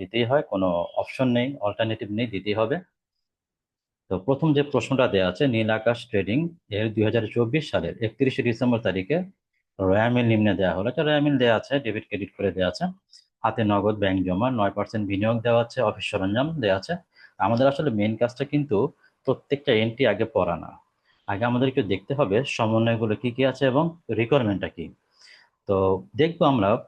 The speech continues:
প্রশ্নটা পড়বো, একটু পরে পড়বো। যেমন দেখো, আমাদের কি কি চাওয়া হয়েছে।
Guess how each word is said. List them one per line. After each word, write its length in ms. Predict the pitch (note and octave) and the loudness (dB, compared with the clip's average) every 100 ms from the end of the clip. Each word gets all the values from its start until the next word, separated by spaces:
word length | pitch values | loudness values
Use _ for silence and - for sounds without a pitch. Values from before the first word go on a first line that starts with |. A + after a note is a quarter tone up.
| - | -4
প্রশ্নটা 340 | A#2+ B2+ B2+ C3+ | -4 -2 -2 2
পড়বো, 200 | C3+ A#2+ | 2 2
একটু 140 | D3 - - | 0 -2 2
পরে 180 | G#2 F#2 | 2 0
পড়বো। 220 | F2 E2 E2+ - _ _ _ - | -6 -12 -16 -20 _ _ _ -4
যেমন 220 | A#2 C#3+ D#3+ | 0 2 2
দেখো, 260 | D3+ - B2+ G3 - B2+ | 0 2 0 0 -4 -6
আমাদের 220 | A#2 A#2+ B2 | -4 -2 -4
কি 80 | E3+ | -6
কি 80 | C#3 - | -4 0
চাওয়া 180 | A2 F#2+ F#2 | 2 2 2
হয়েছে। 180 | F#2 | -2